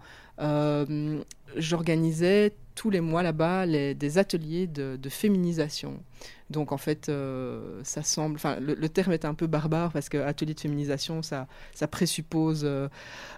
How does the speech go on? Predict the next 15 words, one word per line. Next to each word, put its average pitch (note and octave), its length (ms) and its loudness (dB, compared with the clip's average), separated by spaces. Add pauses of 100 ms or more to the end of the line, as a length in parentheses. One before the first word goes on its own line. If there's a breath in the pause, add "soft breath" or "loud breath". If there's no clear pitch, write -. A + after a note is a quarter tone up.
(120)
euh, C#3 500 0
bah, D3+ 160 2
je C#3+ 140 -2
sais D#3 160 0
pas, D3 340 4
plein, E3+ 300 6
plein G3 260 8
de F#3+ 60 6
choses F#3 260 4
assez E3+ 240 4
clichés. F#3+ 580 4
Or, F3+ 180 4
c'était - 240 -2
surtout, G3 540 0
euh, C#3+ 220 2